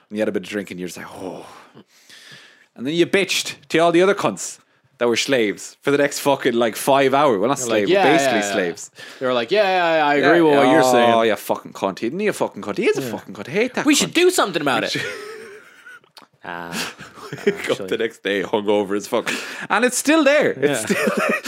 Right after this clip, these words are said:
Speaker 1: You go to work, anywhere you work, you, you, <laughs> you get out after and you're like, "Right, few pints down the luck, we go home then." It's
Speaker 2: We'll
Speaker 1: just
Speaker 2: figure it
Speaker 1: inbuilt
Speaker 2: out.
Speaker 1: into your D N A. You can't help it. I kinda like it.
Speaker 2: I, no, I like it. I'm, I'm a,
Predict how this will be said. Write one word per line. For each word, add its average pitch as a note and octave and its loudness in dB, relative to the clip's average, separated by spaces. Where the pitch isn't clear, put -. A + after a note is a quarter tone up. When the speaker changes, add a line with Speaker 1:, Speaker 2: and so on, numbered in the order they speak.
Speaker 1:
You F3+ -8
go A3 4
to G#3+ 6
work, G3 4
anywhere B3 4
you D3 4
work, G2 0
you, D#3+ 0
you, E3+ -6
<laughs> C3 -12
you F3 -2
get F#3+ 2
out G3+ 4
after F3+ 0
and G3 -2
you're F#3+ 2
like, E3 0
"Right, A2 0
few D#3 2
pints B2+ -2
down G#2+ -4
the G2 -6
luck, G2 -2
we F#2 -12
go G2+ -4
home F2+ -8
then." D#2 -16
It's B2+ -4
Speaker 2:
We'll C#3 -2
Speaker 1:
just D3+ -6
Speaker 2:
figure E3+ -2
it F#3+ 0
Speaker 1:
inbuilt D#3+ 4
Speaker 2:
out. A#2+ -4
Speaker 1:
into A2+ -4
your G2+ 0
D A#2 -4
N G2+ -2
A. F#2 -4
You E2+ -14
can't G2+ -6
help F2+ -8
it. - -20
I B2+ -6
kinda F2+ -6
like D#2 -8
it. - -16
Speaker 2:
I, F#3+ -2
no, D4+ -4
I E4 0
like C3 -2
it. - -8
I'm, F#3+ -6
I'm F#3+ -6
a, G3 -4